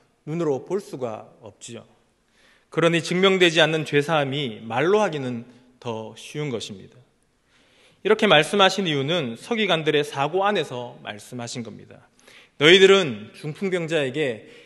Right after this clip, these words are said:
일어나 상을 가지고 가라는 것이 더 어렵다고 생각할 텐데 더 어려운 것을 능히 한다면 너희들이 생각하는 그 쉬운 것은 당연히 할 수 있는 것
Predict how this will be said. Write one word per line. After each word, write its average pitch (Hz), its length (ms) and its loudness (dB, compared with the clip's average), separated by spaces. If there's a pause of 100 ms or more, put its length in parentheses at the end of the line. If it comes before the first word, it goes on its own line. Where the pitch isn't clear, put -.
(180)
일어나 175 460 8
상을 202 280 2
가지고 160 380 2
가라는 156 400 0
것이 135 240 -6
더 131 200 0
어렵다고 135 840 -4
생각할 147 500 -10
텐데 107 580 -10 (340)
더 147 260 4
어려운 165 400 4
것을 123 400 -4 (280)
능히 165 340 -4
한다면 131 680 -8 (720)
너희들이 143 340 2
생각하는 151 460 -4
그 147 80 -4
쉬운 190 340 -6
것은 156 360 -6 (460)
당연히 151 420 -2
할 208 140 4
수 202 140 -10
있는 147 180 -6
것 135 180 -2